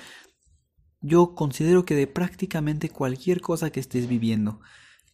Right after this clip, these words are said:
Medítalo, rézalo y, pues bueno, espero que encuentres esas respuestas. Y pues, después de todo esto, yo te pregunto, ¿cuál de estas cuatro,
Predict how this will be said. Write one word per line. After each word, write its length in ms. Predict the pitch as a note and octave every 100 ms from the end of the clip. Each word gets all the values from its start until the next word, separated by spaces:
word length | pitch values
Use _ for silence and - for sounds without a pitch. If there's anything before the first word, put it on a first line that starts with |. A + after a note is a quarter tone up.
| _ _ _
Medítalo, 680 | C#3+ C3 C#3+ F3+ F3 D#3+ D#3
rézalo 600 | D#3 E3 F3+ F3 D#3+ E3 - _ _ _ _ _ _ _ - -
y, 380 | F#3 A3+ - _ _ _ -
pues 280 | A2+ G#2+ G#2+
bueno, 300 | G#2 D3+ E3 -
espero 340 | - - B2
que 100 | A#2+
encuentres 400 | A#2 A#2+ A2+ A2+
esas 220 | A#2+ A2 A2
respuestas. 640 | A2+ - G3+ G3+ D#3+ - _ - - - - - _ _ _
Y 160 | A#3+ C4
pues, 400 | B3+ A#3+ A#3+ - - -
después 400 | F3 D#3 - F3+
de 60 |
todo 260 | F#3+ G3 E3+
esto, 260 | D#3 -
yo 140 | E3+ D#3
te 120 | D#3
pregunto, 600 | D3+ D#3 G3 G3 E3 D#3 - _ _ _ _ _ _ _ - -
¿cuál 260 | D#3+ D3+
de 80 | D3+
estas 280 | F3 F#3 F3+
cuatro, 760 | - D#3 D3+ D3 - D#3+ -